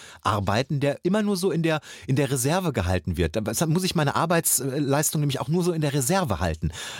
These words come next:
Das ist super. Dann halte ich die in der Reserve, während ich die Füße hochlege, Zeitung lese und halte die in der Reserve, wenn ich dann nachher wieder in, in den Feierabend, also, so klasse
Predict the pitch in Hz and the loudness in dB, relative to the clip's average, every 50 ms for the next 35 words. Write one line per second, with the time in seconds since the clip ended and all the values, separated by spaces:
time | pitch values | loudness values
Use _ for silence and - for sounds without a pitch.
0 | 110 - - 120 - 165 135 - 202 196 - - 87 80 85 - 113 120 113 - | -8 -4 -2 -2 0 0 2 2 2 0 0 0 -2 -2 0 0 -2 0 0 0
1 | 156 160 - 123 - - 139 127 123 - - 120 120 120 117 104 117 101 107 131 | 0 0 -2 -6 -4 0 2 2 2 2 0 -2 0 2 2 2 0 0 0 0
2 | 156 175 175 160 170 156 113 127 123 123 127 131 110 104 - - 101 - 170 170 | 0 0 0 0 -2 0 0 0 0 0 0 -2 -4 -4 -4 -4 -2 -2 -4 -2
3 | - - 131 123 - - 127 127 123 120 123 - - 113 123 131 - 131 117 104 | 0 0 0 0 0 0 0 0 2 0 -2 0 0 0 0 0 0 0 0 2
4 | 101 104 107 98 101 110 107 107 - - - - - - - - - 95 95 85 | 2 2 2 2 2 0 0 0 -4 -14 -16 -16 -16 -16 -16 -10 -2 -2 0 0
5 | 80 95 104 98 107 95 98 104 95 101 95 92 104 82 92 104 113 131 127 127 | 2 2 2 2 2 0 0 0 2 2 2 2 0 2 2 2 2 2 0 0
6 | 127 107 95 98 101 92 - - 101 95 92 95 92 85 101 101 85 95 92 95 | 0 0 2 0 0 0 0 0 0 2 2 2 0 0 0 0 0 2 2 2
7 | 92 87 - 95 90 87 76 71 78 - 101 87 85 82 - 110 123 123 - 107 | 0 0 0 -2 -2 -2 -2 -4 -4 -2 0 0 2 2 2 2 2 2 2 0
8 | 104 - 95 90 - - - _ _ _ _ - - - _ _ - - 110 120 | 0 0 0 -2 -2 -4 -8 _ _ _ _ -18 -18 -18 _ _ -2 0 2 2
9 | 123 - - 69 - | 2 0 -2 -2 -4